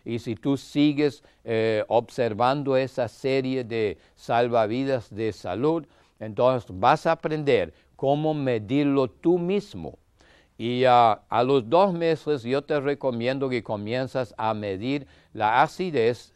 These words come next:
tuya o la alcalinidad para entonces hacer los cambios necesarios para que, ah, tú puedes, em, eh, ya,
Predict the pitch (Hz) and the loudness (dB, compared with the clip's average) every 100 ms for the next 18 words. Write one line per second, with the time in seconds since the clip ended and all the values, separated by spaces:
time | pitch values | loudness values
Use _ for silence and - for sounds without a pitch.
0 | 104 - 165 123 95 101 123 _ _ 107 | -14 0 2 2 0 -2 -4 _ _ -6
1 | 107 98 95 127 - 143 143 147 147 123 | -2 2 2 2 0 -2 0 -2 -4 -2
2 | 113 117 - 120 117 113 143 160 165 - | -2 -2 -2 0 0 0 -2 -2 -4 -6
3 | 131 120 - 143 135 123 _ - 120 123 | -4 -4 -2 -2 -2 -2 _ -8 -2 -2
4 | - - 151 165 160 123 135 - 110 117 | -2 -2 2 2 0 -4 -4 -4 -8 -2
5 | 120 - 98 - 156 143 95 92 135 - | -2 -2 -10 -2 4 4 4 -2 -8 -12
6 | - _ _ - 107 104 104 - 113 104 | -20 _ _ -2 0 2 0 -2 -6 -2
7 | 101 101 95 90 - _ _ - 123 127 | 0 2 2 2 -2 _ _ -4 -2 -2
8 | - 123 117 113 113 110 - _ 101 98 | -4 0 0 0 -2 -6 -10 _ -10 -6
9 | 92 90 82 71 _ _ _ - 98 92 | -6 -8 -10 -18 _ _ _ -12 -8 -6
10 | 87 85 - 92 82 107 113 123 123 110 | -6 -10 -14 -18 -10 -4 0 2 2 0